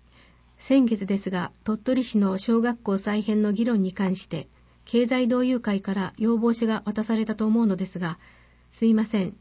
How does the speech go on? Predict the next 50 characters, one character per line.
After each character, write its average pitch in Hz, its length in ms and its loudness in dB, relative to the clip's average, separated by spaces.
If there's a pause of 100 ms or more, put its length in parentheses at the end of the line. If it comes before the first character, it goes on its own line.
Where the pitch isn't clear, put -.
市 262 260 -4
教 254 220 2
育 254 200 -2
委 254 60 0
員 262 100 0
会 226 200 0
の 196 100 0
方 208 180 0
の 180 200 0
管 202 220 0
轄 208 180 -2
か 233 100 -2
も 214 80 2
し 202 140 -4
れ 202 80 0
な 208 100 0
い 196 80 -2
で 185 80 -4
す 185 140 -6
が、 180 180 -6 (320)
市 - 140 -12
長 247 180 2
に 190 160 2
提 220 220 0
言 214 240 2
を 208 200 -2
渡 208 220 -4
さ 233 120 -2
れ 233 100 -2
た 233 100 -4
と 233 80 -2
思 220 160 2
い 226 60 2
ま 226 100 2
す 208 140 -6
が、 175 160 -8 (360)
改 233 300 0
め 226 120 2
て 180 220 -6
受 202 200 -4
け 220 60 -4
止 214 40 2
め 226 140 2
を 226 60 2
お 180 120 -4
願 185 180 0
い 185 60 -2
し 185 140 -6
ま 185 100 -2
す。 - 240 -16